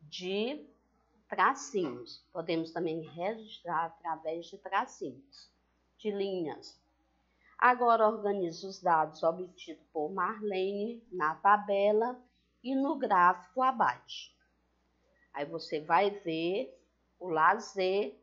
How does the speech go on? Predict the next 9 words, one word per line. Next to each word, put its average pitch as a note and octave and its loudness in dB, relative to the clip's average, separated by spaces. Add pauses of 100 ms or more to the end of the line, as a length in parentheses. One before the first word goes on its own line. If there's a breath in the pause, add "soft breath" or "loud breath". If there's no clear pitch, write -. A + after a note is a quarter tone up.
(680)
e C4+ -2
a C4+ 4
quantidade A3 2
de G#3+ -10
pessoas. E3+ -4 (160)
O D#3+ -14
lazer, E3+ 0
cada G#3+ 2
lazer F#3 -2